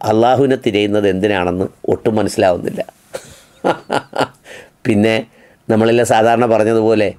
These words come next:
കല്യാണമെന്ന് പറയുന്ന മനോഹരമായ ഒരു സംഗതി നടക്കുമ്പോഴും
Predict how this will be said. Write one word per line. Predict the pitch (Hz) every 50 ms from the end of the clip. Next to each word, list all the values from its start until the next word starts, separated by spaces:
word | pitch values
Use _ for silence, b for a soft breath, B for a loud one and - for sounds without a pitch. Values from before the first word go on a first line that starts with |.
| b b b b -
കല്യാണമെന്ന് | 110 101 110 120 123 127 135 131 131 131 131 131
പറയുന്ന | 123 117 117 117 117 123
മനോഹരമായ | 123 117 110 110 120 113 127 123 117 120 123 123 123 120
ഒരു | 110 110 - -
സംഗതി | 117 117 117 117 120
നടക്കുമ്പോഴും | 117 113 104 104 - 123 113 107 110 110 107 98